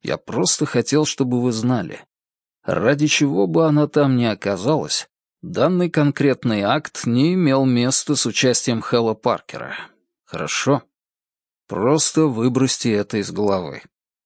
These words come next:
И жене своей посоветуйте». Эймс поднял голову, вытер глаза насухо и кивнул. «Хорошо. Договорились. Спасибо вам».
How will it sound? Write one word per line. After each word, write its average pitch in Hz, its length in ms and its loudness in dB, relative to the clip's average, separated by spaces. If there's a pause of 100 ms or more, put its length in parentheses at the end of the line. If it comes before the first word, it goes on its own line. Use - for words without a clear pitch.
И 135 120 4
жене 139 380 2
своей - 440 -6 (100)
посоветуйте». - 960 -4 (1400)
Эймс 120 320 2
поднял 120 440 0
голову, 127 520 2 (400)
вытер 120 400 0
глаза 113 480 2
насухо 117 800 0 (200)
и 123 100 -2
кивнул. 101 580 -4 (1040)
«Хорошо. 151 580 2 (920)
Договорились. 170 840 2 (640)
Спасибо - 640 0
вам». 95 220 -2